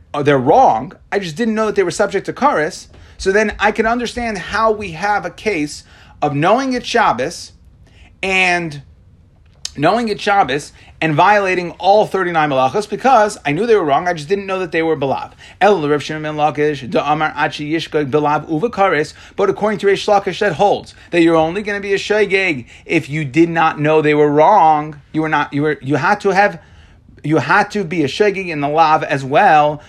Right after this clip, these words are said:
Diyadale Shabbos b'mai. So then, well, if you didn't know the thirty, all of the thirty-nine malachas, again, we say, why does, why does the Mishnah say Arbaim Chasrachas? Why do we count it? To tell me this big chiddush, that if you, if you were over on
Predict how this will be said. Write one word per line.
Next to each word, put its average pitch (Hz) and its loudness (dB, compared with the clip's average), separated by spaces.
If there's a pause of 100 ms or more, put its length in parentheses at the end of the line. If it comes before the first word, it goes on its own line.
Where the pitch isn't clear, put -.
(140)
Diyadale 143 0
Shabbos 135 -4
b'mai. 180 -10 (560)
So - -8
then, 180 -2 (680)
well, 147 -2 (360)
if 156 0
you 165 -6
didn't 214 -6
know 151 0 (160)
the 139 -4
thirty, 208 0
all 294 6
of 285 -6
the 269 -8
thirty-nine 240 -4
malachas, 135 0
again, 143 0 (240)
we 233 0
say, 180 2 (360)
why 185 4
does, 220 -4
why 175 4
does 247 -2
the 220 -6
Mishnah 160 -4 (260)
say - -2
Arbaim 156 4
Chasrachas? 143 -6
Why 165 4
do 170 -2
we 147 -6
count 117 -6
it? 190 -6 (160)
To - -16
tell 277 2
me 277 -2
this 185 -2
big 233 -2
chiddush, - -4
that 156 -6
if 135 -8
you, 147 -8 (120)
if 160 -2
you 156 -4
were - -2
over 262 2
on 135 -4